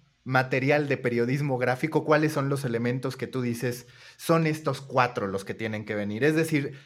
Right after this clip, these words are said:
si tienes que resumir muy rápido para la gente, para ti, ¿qué compone una buena pieza de periodismo gráfico? ¿Cuáles son esos elementos?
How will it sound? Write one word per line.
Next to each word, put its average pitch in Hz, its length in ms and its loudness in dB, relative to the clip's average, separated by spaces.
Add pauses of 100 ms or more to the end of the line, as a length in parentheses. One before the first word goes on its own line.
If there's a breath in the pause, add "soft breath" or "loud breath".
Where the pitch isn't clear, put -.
(140)
si 143 160 -4
tienes 185 380 4
que 143 540 4
resumir 143 640 0
muy 160 240 0
rápido 143 540 0
para 117 160 0
la 113 140 -2
gente, 139 340 -6
para 113 300 -2
ti, 147 180 -6
¿qué 160 180 0
compone 143 500 0
una 139 200 2
buena 135 400 0
pieza 135 360 0
de 110 120 -2
periodismo 113 560 -4
gráfico? 117 480 -2
¿Cuáles 120 320 0
son 110 160 -6
esos 104 260 -10
elementos? 92 720 -14